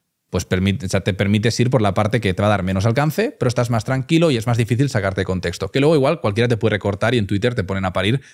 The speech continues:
por algo que ni has dicho, ¿no? ¿Qué ocurre? En mi caso, a mí no me conocen ni en mi casa, pero al invitado sí.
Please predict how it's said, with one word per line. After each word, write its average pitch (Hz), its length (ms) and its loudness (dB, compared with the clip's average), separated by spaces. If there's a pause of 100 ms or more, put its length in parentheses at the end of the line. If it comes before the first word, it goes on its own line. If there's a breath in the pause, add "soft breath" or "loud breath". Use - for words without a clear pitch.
(100)
por 101 120 2
algo 101 160 4
que 82 360 -6
ni 95 160 0
has 90 120 0
dicho, 92 300 -2
¿no? 208 220 -2 (400 soft breath)
¿Qué 151 80 4
ocurre? 143 460 2 (100)
En 107 120 2
mi 107 120 2
caso, 147 500 0
a 95 100 -8
mí 95 120 -2
no 98 60 0
me 90 100 0
conocen 90 320 0
ni 98 60 4
en 98 100 4
mi 104 100 4
casa, 139 520 -2 (180)
pero 131 100 2
al 151 80 4
invitado 92 340 0
sí. 180 220 -6